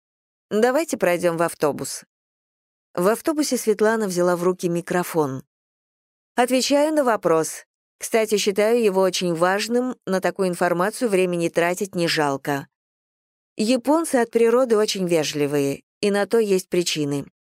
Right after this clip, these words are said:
Если бы они такими вежливыми не были, они бы просто поубивали друг друга.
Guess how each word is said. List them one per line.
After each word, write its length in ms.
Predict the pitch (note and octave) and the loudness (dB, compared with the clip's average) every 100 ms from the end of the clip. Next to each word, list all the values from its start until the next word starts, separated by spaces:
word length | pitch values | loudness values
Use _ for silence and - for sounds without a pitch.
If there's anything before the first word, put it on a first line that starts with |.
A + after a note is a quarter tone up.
| _ _ - | _ _ -8
Если 360 | G3 A#3 A3+ G3 | -2 0 2 2
бы 100 | G3 | 0
они 220 | G3 F#3+ | 0 0
такими 340 | F#3 F#3 F3+ | -2 0 0
вежливыми 640 | F3+ G3 F#3 F#3 F3 F3 F3+ | 0 0 0 0 2 0 0
не 220 | F#3+ A#3+ | 0 0
были, 320 | G3 D#3 D3+ - _ _ _ | 0 2 0 -4 _ _ _
они 200 | B3 B3+ | 0 2
бы 120 | A#3 | 2
просто 400 | A#3+ C#4+ C#4+ C4 | 2 0 0 -4
поубивали 760 | - A#3+ A#3 G3+ F#3 E3 C#3+ C#3+ | 2 2 4 2 2 2 2 0
друг 260 | D3+ D3+ | 0 0
друга. 480 | D3+ D3 C3+ C#3+ | 0 0 2 -2